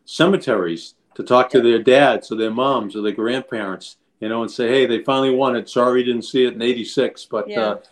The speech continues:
Speaker 1: you know, it finally happened." And, uh, you know, you look, every, every cemetery in Eastern Massachusetts had Red Sox hat or baseball or something or a pennant,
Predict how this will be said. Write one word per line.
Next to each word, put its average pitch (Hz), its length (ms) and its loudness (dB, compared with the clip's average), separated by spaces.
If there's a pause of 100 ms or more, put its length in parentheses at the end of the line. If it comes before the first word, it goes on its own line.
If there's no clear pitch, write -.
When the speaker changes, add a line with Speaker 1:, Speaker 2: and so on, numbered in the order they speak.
(100)
Speaker 1:
you 127 100 -2
know, 123 140 2
it 107 80 -2
finally 123 360 -2
happened." 123 420 -4 (220)
And, 107 300 -6
uh, 101 320 2 (480)
you 143 100 2
know, 123 100 4
you 117 120 6
look, 127 160 2 (160)
every, 131 320 2
every 131 180 4
cemetery 131 680 4
in 120 80 0
Eastern 131 280 -2
Massachusetts 120 720 -4
had 110 200 2
Red 120 200 0
Sox 113 300 0
hat 113 320 2
or 104 60 -8
baseball 113 760 0
or 90 100 -6
something 113 460 -6
or 95 120 -4
a 90 80 -10
pennant, 123 400 -8